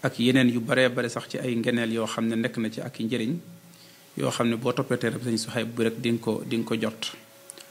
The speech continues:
Waaye daanaka yi ñu ci wax rek, ombaale na sax yi des. Bu ko defee nag kon, ni ñu koy faral di soññee rek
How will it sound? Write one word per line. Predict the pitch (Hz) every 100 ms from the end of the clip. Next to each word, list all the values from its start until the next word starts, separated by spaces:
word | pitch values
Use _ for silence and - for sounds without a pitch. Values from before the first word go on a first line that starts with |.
| -
Waaye | - 123
daanaka | 117 131 131 123
yi | 127
ñu |
ci | 120
wax | 127 123
rek, | 113 107 - - - - -
ombaale | 127 120 113 107
na | 117
sax | 117
yi | 117 107
des. | 107 - - - - - - - - - - -
Bu | 135
ko | 131
defee | 131 123 117
nag | 113 -
kon, | 123 117 135 - - - - - -
ni | 165 131
ñu | 135
koy | 127 120 120
faral | 127 120 107
di | -
soññee | 127 113 110
rek | 113